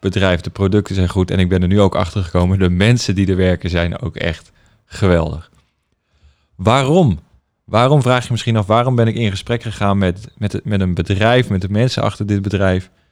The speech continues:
En waarom een hele speciale podcastaflevering hierover? Nou, de kwaliteit van deze sappen, wat ze maken, hè, de geslojuiced sappen, daar ben ik fan van. De smaak, de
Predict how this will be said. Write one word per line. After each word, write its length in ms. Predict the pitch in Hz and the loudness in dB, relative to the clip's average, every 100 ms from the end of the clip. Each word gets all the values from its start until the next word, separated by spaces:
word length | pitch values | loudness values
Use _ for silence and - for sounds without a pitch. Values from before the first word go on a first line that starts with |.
| _ _ _ _ | _ _ _ _
En 200 | - 104 | -4 0
waarom 380 | 98 104 98 107 | 2 4 4 2
een 80 | 95 | 2
hele 320 | 92 98 95 | 2 4 2
speciale 500 | 87 - 90 82 80 | 0 -4 -2 0 -2
podcastaflevering 920 | 82 147 - 120 - 87 87 82 85 80 | 0 -2 0 0 0 -2 -2 -4 -4 -8
hierover? 340 | 73 78 85 | -8 -10 -10
Nou, 440 | 78 95 92 80 117 _ _ _ _ _ _ _ _ _ _ _ | -2 0 0 -2 -6 _ _ _ _ _ _ _ _ _ _ _
de 100 | 98 | -16
kwaliteit 960 | 90 92 90 82 80 _ - 208 202 - | -6 0 0 0 -4 _ -2 2 2 0
van 120 | 107 | 0
deze 300 | 95 85 92 | 2 0 -4
sappen, 500 | - 82 78 117 175 - _ _ _ _ | -2 -2 0 -2 -4 -10 _ _ _ _
wat 200 | 95 90 | -2 0
ze 120 | - | 0
maken, 760 | 85 95 107 87 - 87 107 - | 2 2 4 2 0 -2 -2 -2
hè, 140 | 87 | -2
de 240 | 110 90 | -2 -4
geslojuiced 800 | - 98 - 107 107 107 101 98 | -6 -6 2 4 4 4 2 0
sappen, 380 | 95 95 92 101 - _ _ _ _ _ _ _ _ | -2 0 0 -4 -6 _ _ _ _ _ _ _ _
daar 340 | 101 92 92 - | -4 -2 -2 -2
ben 200 | 85 80 | -2 -2
ik 120 | 78 | -4
fan 260 | - 85 80 | -2 -2 -2
van. 300 | 71 71 90 _ _ _ _ _ _ _ _ _ _ | -8 -12 -16 _ _ _ _ _ _ _ _ _ _
De 200 | - 110 | -6 -2
smaak, 600 | 98 - 107 104 104 101 | -2 0 2 2 0 -2
de 120 | 101 | -4